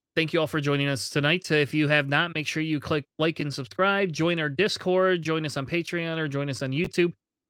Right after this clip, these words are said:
I do think I accidentally forgot to upload the, uh,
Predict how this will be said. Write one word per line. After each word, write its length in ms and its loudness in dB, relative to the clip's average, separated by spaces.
I 420 2
do 120 -2
think 220 -4
I 80 -2
accidentally 400 -6
forgot 340 -8
to 140 -4
upload 520 -4
the, 300 -2
uh, 120 0